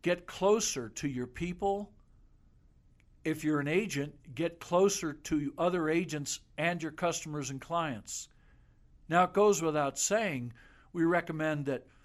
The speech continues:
men and women, whether they're brokers or teams or agents, first and foremost, they should get closer to their friends and family as their number one primary focus.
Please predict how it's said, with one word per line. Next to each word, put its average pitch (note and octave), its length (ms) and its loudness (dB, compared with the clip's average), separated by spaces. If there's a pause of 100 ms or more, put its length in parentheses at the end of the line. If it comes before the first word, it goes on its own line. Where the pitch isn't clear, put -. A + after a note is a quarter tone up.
(200)
men D#3+ 260 2
and D3 120 0
women, D#3+ 360 2
whether C3+ 260 2
they're C3 200 -2
brokers D#3+ 640 2
or B2 180 -2
teams D3+ 600 -4
or C3+ 180 0
agents, D3 600 -2 (640)
first G3+ 360 2
and D3 120 -6
foremost, F3+ 680 2
they D3+ 120 0
should D3 200 -4
get D3+ 220 -4
closer F3 480 2
to - 160 -6
their C#3 160 -2
friends D#3 360 -4
and B2+ 140 -8
family E3 580 -4 (400)
as D3+ 220 2
their D3 180 0
number E3 460 0
one D3+ 380 2
primary D#3 680 0
focus. F3+ 680 -4